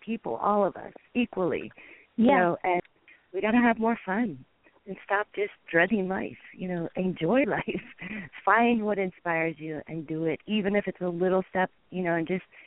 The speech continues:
Speaker 1: make the intent every day to get better and better. And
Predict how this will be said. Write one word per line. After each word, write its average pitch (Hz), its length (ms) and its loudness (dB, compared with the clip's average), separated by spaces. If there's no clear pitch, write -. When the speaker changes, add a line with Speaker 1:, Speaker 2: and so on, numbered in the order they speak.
Speaker 1:
make 214 200 2
the 214 100 0
intent 202 340 -4
every 190 300 0
day 175 220 4
to 180 80 2
get - 180 -4
better 170 240 -2
and 156 160 -2
better. 156 500 -4
And 175 320 2